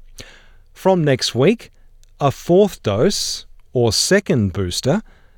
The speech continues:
will be rolled out to older and vulnerable Australians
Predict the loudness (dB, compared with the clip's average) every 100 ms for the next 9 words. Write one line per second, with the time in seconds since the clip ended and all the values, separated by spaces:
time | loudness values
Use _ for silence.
0 | -18 0 2 4 2 2 2 2 2 0
1 | -2 -2 -2 -2 -2 0 2 4 2 0
2 | -2 -2 0 2 4 2 0 -2 -4 -4
3 | -4 -4 -4 -4 -4